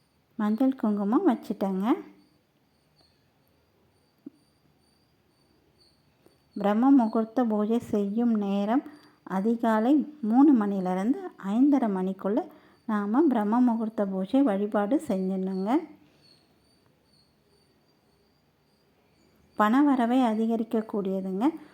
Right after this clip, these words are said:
ஒரு சொம்புல தண்ணி வச்சுங்க. அது பித்தளையா இருக்கலாம், இல்ல செப்பா இருக்குங்க. அதுல நீங்க தண்ணி வச்சுட்டு, எ-, பச்சை கற்பூரம், துளசி, ஏலக்காய்,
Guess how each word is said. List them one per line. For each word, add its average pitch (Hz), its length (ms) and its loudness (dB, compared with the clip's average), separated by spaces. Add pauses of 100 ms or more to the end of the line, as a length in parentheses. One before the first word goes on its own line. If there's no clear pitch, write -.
(260)
ஒரு 233 180 2 (100)
சொம்புல 247 500 2
தண்ணி 214 360 0
வச்சுங்க. 214 360 -4 (160)
அது 220 200 0 (100)
பித்தளையா 240 480 -2
இருக்கலாம், 226 440 -2 (300)
இல்ல 240 220 2
செப்பா 220 460 -2
இருக்குங்க. 190 380 -4 (200)
அதுல 277 340 2
நீங்க 240 240 4
தண்ணி 202 400 -2
வச்சுட்டு, 208 440 -4 (560)
எ-, 214 240 -2 (600)
பச்சை 214 320 0
கற்பூரம், 202 580 -2 (220)
துளசி, 214 560 -2 (340)
ஏலக்காய், 220 760 -2